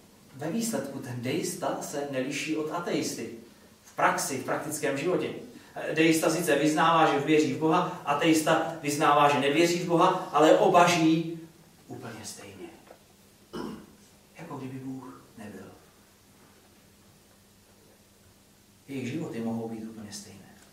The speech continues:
Ale Boží slovo nás tady vede k Bohu, který je živý. Bohu, který vysvobozuje, který aktivně jedná. Tak pojďme do toho textu, pojďme se podívat na Boha,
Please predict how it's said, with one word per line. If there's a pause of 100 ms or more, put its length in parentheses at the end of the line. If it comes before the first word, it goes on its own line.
(1700)
Ale
Boží
slovo
nás
tady
vede
k
Bohu,
který
je (280)
živý. (1300)
Bohu,
který
vysvobozuje, (760)
který
aktivně (200)
jedná. (280)
Tak
pojďme
do
toho
textu,
pojďme
se
podívat
na
Boha,